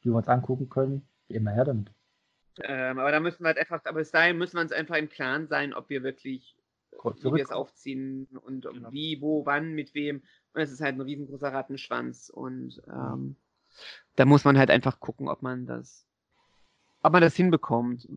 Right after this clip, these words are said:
Speaker 1: Und rechtlich absichern dann ist.
Speaker 2: Und rechtlich absichern, das ist halt einfach, ähm, ich
Speaker 1: Auch
Speaker 2: glaub,
Speaker 1: wenn
Speaker 2: das ist das, wo ich halt am meisten Bauchschmerzen habe.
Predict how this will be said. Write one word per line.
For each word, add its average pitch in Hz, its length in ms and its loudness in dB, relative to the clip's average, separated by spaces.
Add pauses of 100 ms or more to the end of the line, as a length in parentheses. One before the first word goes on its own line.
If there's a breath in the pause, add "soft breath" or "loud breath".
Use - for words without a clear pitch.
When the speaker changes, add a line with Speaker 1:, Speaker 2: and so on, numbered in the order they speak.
Speaker 1:
Und 165 180 4
rechtlich 147 380 2
absichern 107 420 2
dann 104 260 0
ist. - 200 -12 (560 loud breath)
Speaker 2:
Und 202 180 6
rechtlich 180 400 6
absichern, 135 640 4
das 127 160 -6
ist - 160 -6
halt 123 140 2
einfach, 123 560 0 (100)
ähm, 131 320 0
ich - 60 4
Speaker 1:
Auch 135 40 10
Speaker 2:
glaub, 175 140 8
Speaker 1:
wenn 165 80 8
Speaker 2:
das 156 120 2
ist - 300 -18
das, 147 160 2
wo 147 100 -4
ich 143 160 -8
halt 139 160 -2
am 135 160 -2
meisten 135 360 -4
Bauchschmerzen 127 640 -8
habe. 120 360 -14